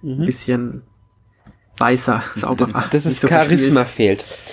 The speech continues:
Speaker 1: Den neuen Leuten fehlt einfach dieses Charisma, das so ein Reggie hatte, das ein Iwata hat.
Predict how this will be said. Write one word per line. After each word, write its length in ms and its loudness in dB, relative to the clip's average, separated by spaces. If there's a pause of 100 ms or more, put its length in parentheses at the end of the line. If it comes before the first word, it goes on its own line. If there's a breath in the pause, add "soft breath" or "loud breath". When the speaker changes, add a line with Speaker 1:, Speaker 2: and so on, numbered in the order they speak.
(300 loud breath)
Speaker 1:
Den 140 6
neuen 280 4
Leuten 260 4
fehlt 320 2
einfach 200 0
dieses 320 -2
Charisma, 420 0
das 220 -2
so 100 2
ein 200 0
Reggie 440 2
hatte, 240 0
das 140 -8
ein 60 -2
Iwata 480 0
hat. 140 -4